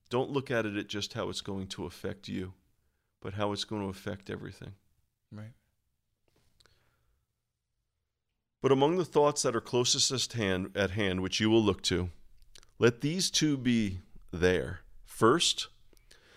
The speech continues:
Speaker 1: that various difficulties need not penetrate to your soul, but can remain external,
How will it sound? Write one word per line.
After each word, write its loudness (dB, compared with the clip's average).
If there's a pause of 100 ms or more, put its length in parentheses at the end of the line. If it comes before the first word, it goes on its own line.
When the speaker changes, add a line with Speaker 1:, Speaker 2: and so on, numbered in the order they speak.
(160)
Speaker 1:
that 2
various 4
difficulties 0 (800)
need -2
not 2
penetrate -6
to -4
your 0
soul, 0 (1000)
but -8
can -6
remain -4 (160)
external, -4